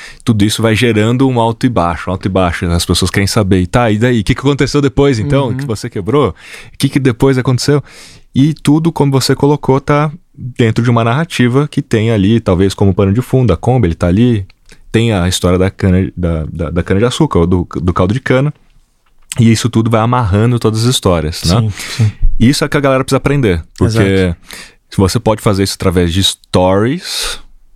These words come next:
Speaker 1: ou você pode fazer isso através de reels,
Speaker 2: Uhum.
Speaker 1: e é claro que é muito mais fácil você fazer isso através de um vídeo do que de um, <laughs> um carrossel,
Speaker 2: Sim,
Speaker 1: do que
Speaker 2: total.
Speaker 1: uma foto estática,
Speaker 2: É,
Speaker 1: muito
Speaker 2: porque
Speaker 1: mais
Speaker 2: você passa
Speaker 1: fácil.
Speaker 2: sentimento, né? Você
Speaker 1: É.
Speaker 2: tem mais elementos ali.
Speaker 1: Então essa é a, é a,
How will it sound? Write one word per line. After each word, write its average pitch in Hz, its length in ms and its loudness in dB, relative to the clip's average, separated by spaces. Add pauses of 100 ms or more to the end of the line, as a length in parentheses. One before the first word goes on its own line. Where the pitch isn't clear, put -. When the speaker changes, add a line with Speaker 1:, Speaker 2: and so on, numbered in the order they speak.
(140)
Speaker 1:
ou 98 160 2
você 107 200 0
pode 87 220 -2
fazer 90 160 2
isso 85 140 -2
através 85 360 0
de 98 120 2
reels, 117 640 0
Speaker 2:
Uhum. 104 400 4
Speaker 1:
e 127 40 4
é 110 40 0
claro 95 240 0
que - 80 -2
é - 20 2
muito 98 260 0
mais 110 200 0
fácil 87 320 -2
você - 120 -4
fazer 87 240 0
isso 90 120 0
através 87 360 2
de 92 80 2
um 101 80 4
vídeo 92 280 2
do 104 120 2
que 113 120 0
de 98 140 2
um, 110 120 2 (220)
<laughs> 98 480 0
um 95 80 2
carrossel, 90 640 0 (140)
Speaker 2:
Sim, 113 240 2
Speaker 1:
do 87 80 4
que - 120 0
Speaker 2:
total. 92 140 4
Speaker 1:
uma 104 80 0
foto 98 480 -2
estática, - 720 -2
Speaker 2:
É, - 80 2
Speaker 1:
muito 87 160 4
Speaker 2:
porque - 120 -2
Speaker 1:
mais - 100 2
Speaker 2:
você 117 80 0
passa 127 100 2
Speaker 1:
fácil. 127 140 -4
Speaker 2:
sentimento, 120 640 0
né? 104 200 2
Você 82 160 2
Speaker 1:
É. 80 60 0
Speaker 2:
tem 110 300 2
mais 117 200 2
elementos 113 460 0
ali. 113 180 2
Speaker 1:
Então 85 260 2
essa 90 280 0
é 107 120 2
a, 98 440 0
é 92 80 -2
a, 92 140 0